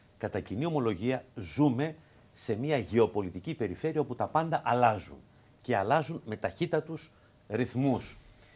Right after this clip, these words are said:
Οι Δυτικοί, στις περισσότερες περιπτώσεις, δείχνουν να μην καταλαβαίνουν καλά την περιοχή, να μην ξέρουν το ιστορικό βάθος της περιοχής. Είδαμε ακριβώς πώς άλλαξε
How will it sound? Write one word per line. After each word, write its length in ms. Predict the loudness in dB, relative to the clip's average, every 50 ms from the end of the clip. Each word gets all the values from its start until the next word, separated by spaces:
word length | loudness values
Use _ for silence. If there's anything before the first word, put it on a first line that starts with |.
| -20 -20 -20 -20 -20 -20 -20 -10 -4
Οι 120 | -2 0
Δυτικοί, 680 | 0 0 0 0 -2 -6 -4 -2 0 0 0 0 -4 -12 -20 -20 -20 -20 _ -18
στις 280 | -10 -6 -6 -6 -4
περισσότερες 600 | 0 0 0 2 2 0 -2 0 0 0 -2 -2
περιπτώσεις, 680 | -2 -2 -2 -4 -4 -2 -2 -2 -2 -2 -8 -10 -10 -12 -12
δείχνουν 640 | -10 -4 0 0 0 0 0 -4 -6 -6 -6 -8 -12 -18 -20 -20 -14 -4
να 120 | -4 -2
μην 200 | 0 0 0 -2 0
καταλαβαίνουν 840 | 0 -2 2 4 4 6 6 4 4 8 8 8 8 8 6 0 -2
καλά 460 | 0 2 2 4 6 4 4 4 2 -4 -18 -20 -20 -20 -20 -20 _ -20 -10 -2
την 120 | -2 2
περιοχή, 560 | 4 4 4 4 2 0 0 -4 -6 -8 -8 -10 -16 -20 -20 -20 -20 -20 _ -18 -8
να 160 | -2 0 0
μην 180 | 2 2 0 0
ξέρουν 440 | 0 6 8 8 8 8 6 2 4
το 80 | 4 2
ιστορικό 500 | 4 6 4 4 4 4 4 4 4 4
βάθος 480 | 8 10 10 10 10 6 2 -2 -2
της 140 | -2 -8 -4
περιοχής. 680 | 0 0 2 2 2 0 0 -2 -4 -6 -6 -8 -14 -20 -20 -20 -20 -20 -20 -20 -20 _ _ -4
Είδαμε 380 | 2 4 6 6 6 4 2
ακριβώς 480 | 0 0 0 -2 -2 0 0 -2 -2 -4
πώς 280 | 2 2 2 4 8 10
άλλαξε 560 | 10 10 10 8 2 2 -2 -2 -2 -2